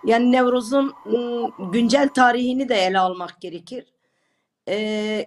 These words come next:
güncel olarak da bizim yaşadığımız özellikle son, e, kırk ve elli yıllık bir mücadele içerisinde,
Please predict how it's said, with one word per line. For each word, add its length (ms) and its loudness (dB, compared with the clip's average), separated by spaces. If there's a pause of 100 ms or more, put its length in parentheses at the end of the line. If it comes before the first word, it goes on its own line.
güncel 420 -2
olarak 520 -2
da 260 -2
bizim 260 -8
yaşadığımız 800 -8
özellikle 600 -4
son, 460 -4 (200)
e, 140 -4
kırk 340 -8
ve 180 -4
elli 180 4
yıllık 500 4
bir 100 -4
mücadele 580 0
içerisinde, 640 -8